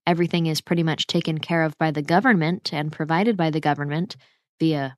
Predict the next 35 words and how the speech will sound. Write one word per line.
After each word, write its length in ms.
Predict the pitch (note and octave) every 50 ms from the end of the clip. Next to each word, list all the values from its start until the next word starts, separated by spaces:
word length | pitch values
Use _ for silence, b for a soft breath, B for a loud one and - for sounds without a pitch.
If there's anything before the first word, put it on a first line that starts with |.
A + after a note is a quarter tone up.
| _ _
actual 360 | - E3 D#3+ - - D#3 C#3+
programs 720 | - - F#3 F#3+ F#3+ F3+ F3+ F3 F3 F3 E3+ E3+ F3 E3 -
or 240 | - D3+ D#3 D3+
just 320 | D3 - D3 D3 - - -
the 80 | D#3+
government 380 | D3+ D#3+ D3+ D3 D#3 D3+ C3 -
being 280 | D#3+ D#3 D3+ D3 D3 D3
the, 280 | C#3+ C#3+ C#3 C#3 C#3 - -
the 100 | D#3+ A#2+
only 220 | D#3 D#3 D3+ D3
employer, 540 | C#3+ C#3+ C#3+ - G3+ G#3+ A3 G3 D#3 D3+ D3 b b b b b b _ _ _ _ _ _ _
it 120 | F#3 F#3 -
says 220 | - G#3 G#3 F#3+
that 220 | - G3+ F3+ -
the 80 | G3 F#3+
woman 460 | F#3 G3 A3+ B3+ C4 A3 F3 E3 D#3 - _ _
can 320 | - F3 F#3 F3+ F3 D#3+ - _ _ _ F3
be 140 | F#3 F#3 E3
free 420 | - - - F#3+ G3 G#3 G#3+ G#3+ G3+
to 140 | - - F#3
marry 360 | E3+ E3 E3 E3+ E3+ E3+ D#3+
who 180 | - F3 E3+
she 220 | E3 - - - D#3
loves 500 | D3 D3+ C#3+ C3 G2+ - - - - -
and 160 | - D#3 D3+
who 140 | D3 E3 D#3
she 260 | - - - E3+ E3
wants 380 | D#3 E3 E3 F3 E3+ E3 - -
to 120 | - E3+
be 200 | D3 D#3+ D#3 D3+
with 300 | D3 D3 C#3+ C#3+ C#3+ C#3+
physically 840 | - - - G3+ G3+ F#3+ G3 F#3+ - - F#3 F3+ F3 E3+ E3+ E3 D#3+
and 200 | D3 C#3+ C#3+ C#3+
mentally 600 | D#3 E3+ F#3 F#3+ F3+ - F3+ F3 E3+ E3 E3 D#3+
and 200 | D#3 D3 C#3+ C#3+